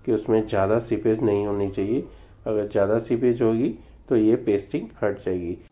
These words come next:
जहाँ भी आप three D acrylic पीवीसी sheet लगाना चाह रहे हैं,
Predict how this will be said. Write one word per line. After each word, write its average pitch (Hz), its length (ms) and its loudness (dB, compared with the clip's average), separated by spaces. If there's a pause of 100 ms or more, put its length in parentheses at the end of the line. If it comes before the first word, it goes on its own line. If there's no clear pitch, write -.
(240)
जहाँ 113 560 -6
भी 123 260 0
आप 101 320 0 (220)
three 110 120 -6
D 110 280 -4 (140)
acrylic 107 540 -8
पीवीसी 107 300 -6
sheet 107 260 -10
लगाना 101 420 -2
चाह 98 260 -2
रहे 95 180 -2
हैं, 95 320 -4